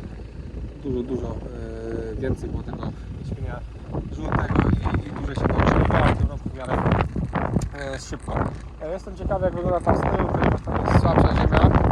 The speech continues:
Widziałem, e, będąc ostatnio gdzieś, co tam, a, przycza tam robiłem sobie, e, po kukurydzę uszykowaną, że, e,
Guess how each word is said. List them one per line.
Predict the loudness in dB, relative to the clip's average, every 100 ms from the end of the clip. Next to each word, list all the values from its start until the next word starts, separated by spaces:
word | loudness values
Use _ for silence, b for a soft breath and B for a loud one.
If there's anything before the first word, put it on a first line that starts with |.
| 6 8 8 10 10 8 4
Widziałem, | 2 2 2
e, | 4 6 4 4 2 0 -6 -12 -12
będąc | -10 -8 -6 -4
ostatnio | -4 2 4 4 0 -4 -6 -6 -8 -2 2 2 0 -6 -6 -4 -2 -2 -4
gdzieś, | -8 -6 -6 -4 -2
co | 0
tam, | 0 0 0 -2
a, | -2
przycza | -6 -4 -2 -2
tam | -4 -4
robiłem | -4 -4 -4 -4
sobie, | -2 -2
e, | -2 -2 -6 -6 -8 -8 -8 -10 -8
po | -8 -6 -6
kukurydzę | -6 -8 -6 -4
uszykowaną, | -4 -4 -2 -2 0 0
że, | 0 -2 -8 B B -10 -8
e, | -6 -4